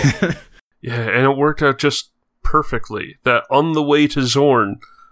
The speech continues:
Speaker 2: well, one person knows it from Force Visions, one person knows it from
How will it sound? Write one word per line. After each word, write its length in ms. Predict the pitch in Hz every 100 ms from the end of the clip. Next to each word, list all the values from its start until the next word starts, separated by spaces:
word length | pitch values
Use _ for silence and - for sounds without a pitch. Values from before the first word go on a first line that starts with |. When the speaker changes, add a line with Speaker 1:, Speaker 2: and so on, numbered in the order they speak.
| -
Speaker 2:
well, 180 | 123 113
one 240 | 127 190
person 320 | 190 180 170
knows 240 | 143 143 147
it 80 |
from 160 | - 127
Force 280 | - 175 147
Visions, 420 | - 101 - -
one 180 | 127 160
person 420 | - 165 156 139
knows 200 | 131 131
it 120 | 123
from 340 | - 123 117